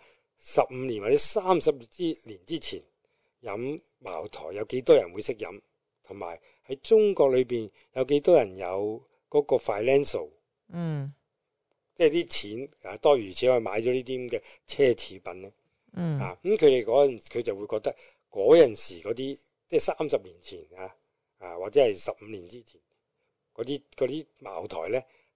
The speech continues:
Speaker 1: 係個原漿係多啲嘅。
Speaker 2: 嗯。
Speaker 1: 啊，即係佢個陳年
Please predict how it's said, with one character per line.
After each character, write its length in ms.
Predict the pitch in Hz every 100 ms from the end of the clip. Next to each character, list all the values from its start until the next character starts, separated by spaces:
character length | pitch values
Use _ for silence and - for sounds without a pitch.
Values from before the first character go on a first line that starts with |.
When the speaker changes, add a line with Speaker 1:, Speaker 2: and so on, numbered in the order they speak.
| -
Speaker 1:
係 260 | 101 101 _
個 100 | 131
原 380 | 117 101 85 87
漿 400 | - 156 135 104
係 180 | - 69
多 240 | - 104 101
啲 160 | 95
嘅。 40 | 85 _ _ _ _ _
Speaker 2:
嗯。 340 | 160 165 151 135
Speaker 1:
啊， 100 | 135
即 80 | -
係 140 | 151 123
佢 40 |
個 240 | 127 117 107
陳 380 | - - 90
年 100 | 92